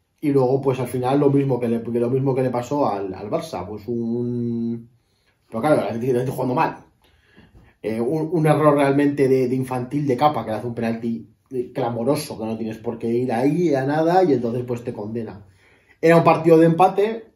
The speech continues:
era un partido para que el Osasuna, pues, siga sumando y el Athletic, eh, pues, no, no, no vuelve, no volviera a perder, pero vamos, que al final,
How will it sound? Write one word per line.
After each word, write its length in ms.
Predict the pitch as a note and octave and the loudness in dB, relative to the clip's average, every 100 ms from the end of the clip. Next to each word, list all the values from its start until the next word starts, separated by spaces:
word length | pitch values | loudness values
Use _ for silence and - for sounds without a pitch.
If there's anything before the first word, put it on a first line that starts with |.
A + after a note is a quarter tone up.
| _ | _
era 140 | - C#3+ | 0 2
un 60 | |
partido 300 | C#3 C#3 D3 | 2 2 2
para 140 | C#3+ C#3+ | 2 4
que 60 | |
el 60 | C#3+ | 4
Osasuna, 360 | C#3 D3+ D3 A2+ | 2 0 -2 -2
pues, 220 | A2+ - _ _ | -6 -10 _ _
siga 320 | - E3 D3 | -2 2 2
sumando 460 | D3 C#3 D#3+ D#3 B2+ | 2 2 4 4 4
y 40 | |
el 60 | A#2+ | 2
Athletic, 640 | A#2 D#3 E3 C#3 A#2 - - _ _ _ - - | 0 0 0 0 -4 -6 -20 _ _ _ -20 -2
eh, 440 | C#3 C#3+ C#3+ C#3+ | 4 6 4 2
pues, 360 | C3+ B2+ - - | 0 0 -2 -4
no, 280 | D#3 D#3 D#3+ | 2 4 4
no, 380 | E3 E3 E3+ D#3+ | 6 8 8 8
no 200 | E3+ D#3+ | 6 8
vuelve, 340 | E3 D#3+ E3 | 6 6 4
no 100 | E3 | 6
volviera 300 | D#3+ E3 D#3+ | 8 8 6
a 60 | D#3 | 4
perder, 560 | D#3+ D#3+ F#3 G#3 G#3 - | 4 8 8 6 2 -2
pero 220 | C#3+ B2 | 2 4
vamos, 480 | C#3 A#2 - - - _ - _ _ _ _ _ _ - | 4 2 -2 -14 -20 _ -20 _ _ _ _ _ _ -4
que 80 | C#3 | -2
al 120 | B2+ | -2
final, 680 | B2+ C3+ D#3 F3 F#3+ - | -2 0 4 4 4 -4